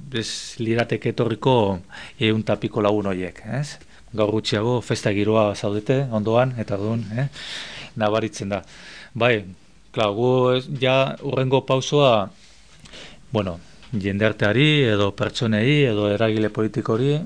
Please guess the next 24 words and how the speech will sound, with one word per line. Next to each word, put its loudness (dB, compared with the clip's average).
ez, -2
dagokie. 0
Gu 6
lortu 6
egin 4
dugu 4
bilgune 4
bat 6
izatea, 4
eta 2
ni 2
ja 6
nire 4
adinarekin 2
esan 0
dezaket 2
ezagutu 0
dudan 4
bakarra, 4
eh? -2
Beti 6
herri 6
honetan, 4
herri, 4